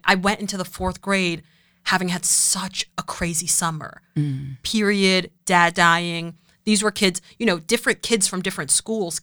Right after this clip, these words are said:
Speaker 1: came to my school for this A W C program.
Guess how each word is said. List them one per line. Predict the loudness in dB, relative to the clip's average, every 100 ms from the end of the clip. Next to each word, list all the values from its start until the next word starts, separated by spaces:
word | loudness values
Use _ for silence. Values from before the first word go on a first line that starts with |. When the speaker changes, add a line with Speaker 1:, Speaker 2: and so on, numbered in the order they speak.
| -10
Speaker 1:
came | -6 -2 0 0 0
to | 2 2 -2 -6 -14 _ _ _ _ _
my | 4 6 6 4
school | 0 -2 -6 -6
for | -6 0 2 2 0
this | -2 -4
A | -4
W | -4 -4 -4
C | -2 -4
program. | -6 -6 -6 -6 -4 -4 -6